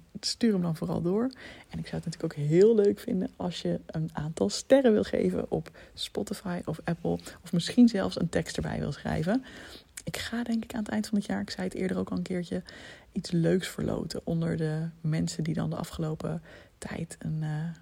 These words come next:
een reactie hebben geplaatst. Dus laat me ook even weten als je dat gedaan hebt met een screenshotje wat je hebt gezegd. Dat vind ik hartstikke leuk.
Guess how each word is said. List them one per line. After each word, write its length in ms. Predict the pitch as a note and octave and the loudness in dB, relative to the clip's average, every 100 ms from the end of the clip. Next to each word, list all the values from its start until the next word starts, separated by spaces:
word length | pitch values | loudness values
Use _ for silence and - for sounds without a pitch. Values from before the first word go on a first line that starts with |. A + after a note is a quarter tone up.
| - - | -18 -6
een 120 | D#3 | -2
reactie 360 | D#3 E3+ - | 0 -2 -4
hebben 180 | C#3+ D#3+ | -4 -4
geplaatst. 560 | - - A3+ C4 - - - - - - | -4 -2 -2 -2 -6 -14 -20 -18 -20 -6
Dus 140 | F#3 | -2
laat 140 | F#3+ F#3+ | 2 2
me 80 | F#3 | 4
ook 100 | F#3 | 4
even 160 | F3+ | 4
weten 180 | E3+ E3+ | 4 4
als 100 | E3+ | 2
je 60 | E3+ | 0
dat 120 | D#3+ | 0
gedaan 300 | D#3 D3+ E3 | 2 2 0
hebt 120 | D#3+ | 0
met 80 | D#3 | -2
een 60 | |
screenshotje 640 | D#3 - E3+ E3 E3 - - | -2 4 4 4 0 0 0
wat 120 | E3+ | 0
je 80 | D#3+ | -4
hebt 120 | - | -4
gezegd. 340 | D#3 D#3+ - | -2 -2 -2
Dat 140 | - - | -10 -8
vind 120 | F3 | -6
ik 60 | |
hartstikke 300 | D#3 - - | -4 -6 -2
leuk. 320 | E3+ F3+ - | -2 -2 -6